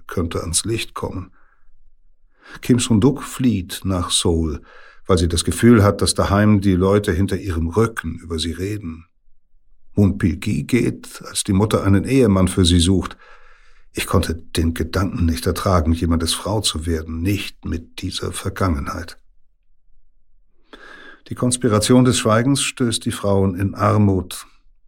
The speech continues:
in Einsamkeit. Kaum einer gelingt es, eine Familie nach den Regeln der strengen patriarchalischen, konfuzianisch geprägten koreanischen Gesellschaft zu gründen. Eine Frau aber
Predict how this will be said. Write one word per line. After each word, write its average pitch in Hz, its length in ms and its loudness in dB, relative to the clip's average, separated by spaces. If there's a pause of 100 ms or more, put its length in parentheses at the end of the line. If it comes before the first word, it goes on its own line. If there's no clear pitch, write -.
(140)
in 101 140 -2
Einsamkeit. 90 960 -4 (800)
Kaum 107 380 4
einer 85 320 2
gelingt 95 480 2
es, 87 180 0 (520)
eine 101 200 4
Familie 107 540 6
nach 98 140 4
den 98 160 2
Regeln 101 440 6
der 92 160 0
strengen 98 500 2
patriarchalischen, 82 1080 -6
konfuzianisch 85 1080 -2
geprägten - 600 -4
koreanischen 85 680 0
Gesellschaft 85 540 -4
zu - 140 -6
gründen. 85 640 -6 (1040)
Eine 82 220 0
Frau 92 360 -2
aber 95 440 0